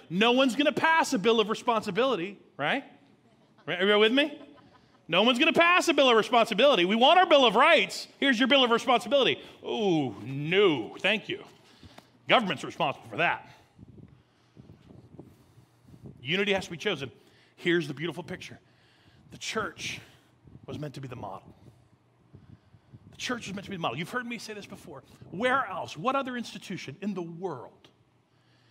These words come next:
can bring people of such polarizing, opposite sociological and political ideals together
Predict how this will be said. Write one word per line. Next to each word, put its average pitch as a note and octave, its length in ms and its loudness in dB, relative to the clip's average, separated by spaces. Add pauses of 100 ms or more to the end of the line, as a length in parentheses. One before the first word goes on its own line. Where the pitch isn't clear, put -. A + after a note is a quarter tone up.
(460)
can F3+ 160 -6
bring B3 480 -4
people D3 500 -10
of G#2+ 80 -16
such - 400 -8
polarizing, A#3+ 1000 -4
opposite C4 600 -6 (800)
sociological A3+ 1200 -6 (320)
and D3+ 140 -6
political A#3 560 -4
ideals F#3 480 -8
together B2 440 -14